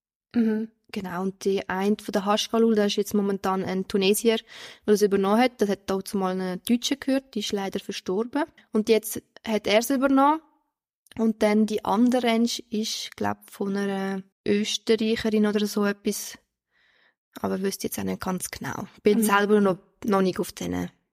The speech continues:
Speaker 2: Ranchen gsi,
Speaker 1: Mhm.
Speaker 2: weil halt immer selber ein Ross
Speaker 1: Ja,
Speaker 2: gegangen.
Speaker 1: ja.
Speaker 2: Aber man sieht sie am Stall, sie haben, glaub, beide auch Instagram und Facebook, wo man die Bilder kann anschauen kann.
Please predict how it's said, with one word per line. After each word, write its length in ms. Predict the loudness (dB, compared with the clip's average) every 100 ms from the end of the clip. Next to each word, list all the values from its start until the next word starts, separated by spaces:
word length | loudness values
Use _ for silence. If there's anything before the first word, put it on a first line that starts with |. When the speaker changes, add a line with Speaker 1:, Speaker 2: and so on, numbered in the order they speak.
| _ -10
Speaker 2:
Ranchen 320 | -6 -4 -6 -6
gsi, 320 | -6 -6 -8 _
Speaker 1:
Mhm. 280 | 4 4 4
Speaker 2:
weil 180 | -2 -2
halt 180 | -4 -2
immer 160 | -4 -4
selber 320 | -6 -6 -6
ein 80 | -8 -8
Ross 300 | -8 -8 -12 -14 _ _ -6 0
Speaker 1:
Ja, 60 |
Speaker 2:
gegangen. 300 | 2 2 -2 -6 _ _
Speaker 1:
ja. 180 | -2 -2 -4 _ _ 0
Speaker 2:
Aber 180 | 4
man 120 | 4 4
sieht 220 | 2 4
sie 100 | 2
am 100 | 0
Stall, 400 | 2 4 6 4
sie 140 | 2 -2
haben, 140 | 0
glaub, 200 | -2 0
beide 320 | 2 2 4
auch 40 | 2
Instagram 720 | 2 0 -2 -4 -2 -2 -2
und 260 | -4 -6 0
Facebook, 600 | 2 2 2 0 0 -6
wo 60 |
man 180 | -4 -4
die 140 | -4
Bilder 280 | -2 -2 -2
kann 220 | -6 -6
anschauen 380 | -2 0 2 2
kann. 180 | 0 -4